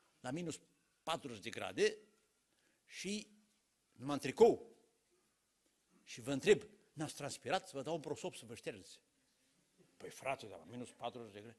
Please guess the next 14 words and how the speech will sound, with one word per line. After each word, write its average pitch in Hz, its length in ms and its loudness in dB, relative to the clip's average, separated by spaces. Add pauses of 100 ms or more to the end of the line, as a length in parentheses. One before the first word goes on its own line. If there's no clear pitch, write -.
(120)
„Mă, 277 120 10
dar 277 100 12
voi 262 120 10
sunteți 214 260 6
diferiți, 220 360 8
bă.” 214 300 12 (320)
„Știu 190 200 -2
eu 233 120 8
cum 165 120 -2
o 139 60 6
fi, - 240 -2
să 127 80 -8
fii 208 100 -6
diferit.” 160 480 2